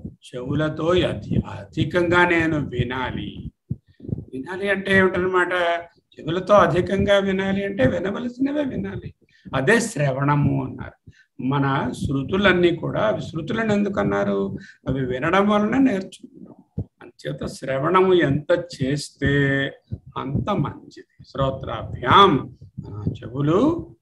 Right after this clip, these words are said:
బాగా శ్రవణము చేయుగాక. శ్రోతా భూయాసం ఇది అర్థ. అంటే వినేవిగా అగునుగాక. అంటే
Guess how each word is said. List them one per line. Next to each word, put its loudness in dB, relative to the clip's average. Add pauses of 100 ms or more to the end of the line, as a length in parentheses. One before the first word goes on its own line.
(120)
బాగా 2 (200)
శ్రవణము 0 (140)
చేయుగాక. -2 (640)
శ్రోతా 6
భూయాసం 4
ఇది -4
అర్థ. -20 (640)
అంటే -2
వినేవిగా 4
అగునుగాక. -2 (1120)
అంటే 0